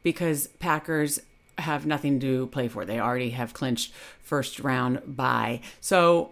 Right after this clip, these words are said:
that leaves my core plays as Kupp, Taylor, Samuel, and Kamara. And I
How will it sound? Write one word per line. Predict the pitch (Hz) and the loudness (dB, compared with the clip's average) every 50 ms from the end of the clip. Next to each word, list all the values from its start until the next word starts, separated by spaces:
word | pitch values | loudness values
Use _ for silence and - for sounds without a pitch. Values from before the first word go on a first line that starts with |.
| - - | -10 -2
that | - 226 269 359 453 508 | 4 6 6 6 4 2
leaves | - 262 262 247 240 214 - | 2 2 4 4 2 0 0
my | 202 190 196 | 0 0 0
core | 196 - 190 185 185 | 0 2 4 4 4
plays | - - - 147 135 135 143 139 139 | 2 0 0 2 4 4 4 2 0
as | - - 135 131 127 - | -2 -2 -2 -2 -2 -4
Kupp, | - - 247 240 240 240 - - - - | 0 4 4 4 4 2 -8 -16 -16 -10
Taylor, | - - 190 175 175 175 175 170 170 170 170 - - _ | -2 2 4 4 6 6 6 6 4 4 0 -6 -20 _
Samuel, | - - - 175 156 151 147 143 143 143 135 - | -4 -2 2 4 6 6 6 4 4 2 2 0
and | 139 131 123 | -2 -4 -2
Kamara. | - 139 135 123 127 127 113 85 67 92 120 - - - - - - - | 0 0 2 2 4 2 2 2 0 -2 -6 -8 -16 -20 -20 -20 -16 -6
And | - - 220 226 | 0 0 2 4
I | 196 214 220 202 - | 4 4 2 0 -4